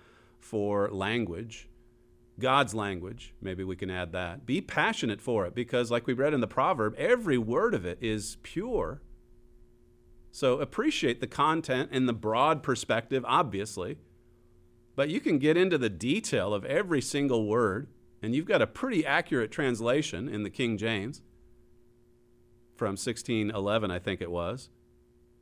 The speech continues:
Ask for God to help you love the words,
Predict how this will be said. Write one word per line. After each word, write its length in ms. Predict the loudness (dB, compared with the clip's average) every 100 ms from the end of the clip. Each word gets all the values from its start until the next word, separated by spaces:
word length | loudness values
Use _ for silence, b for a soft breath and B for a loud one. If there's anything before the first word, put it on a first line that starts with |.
| _ _ _ _ _ _
Ask 360 | 2 2 2 0
for 180 | 0 4
God 320 | 4 4 0
to 120 | -2
help 260 | 0 0 2
you 160 | 2
love 400 | 4 6 6 6
the 80 | 2
words, 640 | 4 4 4 0 -8 -14